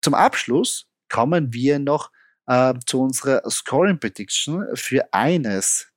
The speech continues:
der Tripleheader, ähm, beim Thanksgiving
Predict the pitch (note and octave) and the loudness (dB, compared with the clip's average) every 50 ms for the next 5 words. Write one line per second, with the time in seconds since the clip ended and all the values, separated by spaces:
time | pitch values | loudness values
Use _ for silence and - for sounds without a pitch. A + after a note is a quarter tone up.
0 | _ - G#2+ G#2 G2 F#2+ - - - - A3 C#4+ A3 D3 A2+ G2 - - F2+ F2 | _ -4 -2 -2 -2 -2 -4 -4 0 2 4 4 4 4 2 0 -2 -4 -2 -2
1 | F2 F2 G2+ B2+ F3 A3+ - _ - - - - - _ - B2 A#2+ A#2+ A#2 A#2+ | 0 2 2 2 2 0 -2 _ -18 -20 -20 -20 -16 _ 0 2 2 4 2 0
2 | A#2 A#2 - A2+ A2 G#2+ G#2 G#2+ - - A2 - - - A#2 G#2 G#2 G#2 - - | -2 -4 0 0 0 0 0 -4 -8 -12 -14 -14 -6 -2 -2 -2 0 -2 -4 -6
3 | - - - - - A#2+ A#2+ B2 A#2+ A2+ G#2 G2+ | -6 -6 -6 -4 -2 0 0 2 0 0 -2 -4